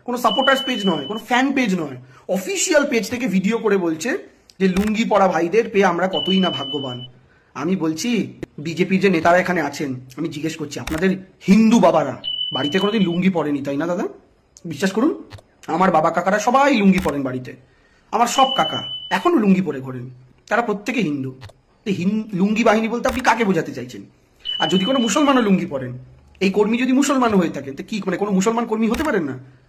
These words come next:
মানে, কি, কি বলতে চাইছেন বক্তব্যটা কি ভিডিও পোস্ট করার মাধ্যমে, তাও আবার অফিসিয়াল পেজ থেকে? এই হচ্ছে বর্তমানে আমাদের দেশের দুরবস্থা। এবং এরকম একটা রাজনৈতিক দল বর্তমানে পশ্চিমবঙ্গে বিরোধী দল হিসেবে দায়িত্ব পালন করছে, এটাই লজ্জার।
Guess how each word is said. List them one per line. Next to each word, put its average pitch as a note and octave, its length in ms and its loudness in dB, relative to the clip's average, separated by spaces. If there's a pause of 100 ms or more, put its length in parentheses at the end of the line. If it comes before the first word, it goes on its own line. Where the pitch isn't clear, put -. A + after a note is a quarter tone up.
(300)
মানে, G#3+ 120 2 (160)
কি, E4+ 260 2
কি F4 160 -2
বলতে B3+ 260 4
চাইছেন E3 220 4
বক্তব্যটা C4+ 460 4
কি A3+ 120 2
ভিডিও F#3 200 6
পোস্ট F3 200 -2
করার C#3+ 180 -6
মাধ্যমে, C#3+ 220 -8
তাও F3 120 4
আবার F3 120 4
অফিসিয়াল B3+ 340 4
পেজ A3+ 160 -2
থেকে? B3+ 260 -4 (720)
এই C4 140 4
হচ্ছে C#4+ 260 4
বর্তমানে G#3+ 560 2
আমাদের G#3+ 240 0
দেশের F#3 280 0
দুরবস্থা। F#3+ 560 2 (200)
এবং F#3 160 0
এরকম A3+ 280 4
একটা B3 200 0
রাজনৈতিক G3+ 600 0
দল D#3 300 0 (160)
বর্তমানে G3+ 420 0
পশ্চিমবঙ্গে G3+ 440 -2
বিরোধী F#3+ 320 0
দল A#3 140 4
হিসেবে A3 240 -2
দায়িত্ব F#3+ 280 0
পালন A3 180 0
করছে, A#3 200 -2
এটাই G#3 200 6
লজ্জার। D3 380 0